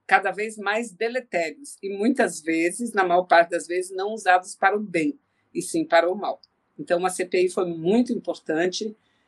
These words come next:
é, para provar isso, que um aparelho eletrônico que você tem em casa, por mais despretensioso que tem, por exemplo, uma televisão,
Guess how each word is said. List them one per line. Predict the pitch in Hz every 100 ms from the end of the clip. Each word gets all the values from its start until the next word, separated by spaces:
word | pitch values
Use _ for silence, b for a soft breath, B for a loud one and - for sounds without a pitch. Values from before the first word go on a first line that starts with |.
| _
é, | - 160 156 156 151 147 -
para | 196
provar | 208 240 233 220 240
isso, | 202 180 - -
que | - 180 165 - -
um | - - - 185
aparelho | - 190 160 190 226 226
eletrônico | 175 165 - 180 208 214 - _
que | 165
você | 170 -
tem | 170 175 160
em |
casa, | 147 165 180 240 240 151 - _ _ _ _ _
por | 175 160
mais | 170 214
despretensioso | 220 - 170 175 180 175 - 175 180 175
que | 147
tem, | - 208
por | 226
exemplo, | 160 170
uma | 170
televisão, | - 180 185 175 - - 180 226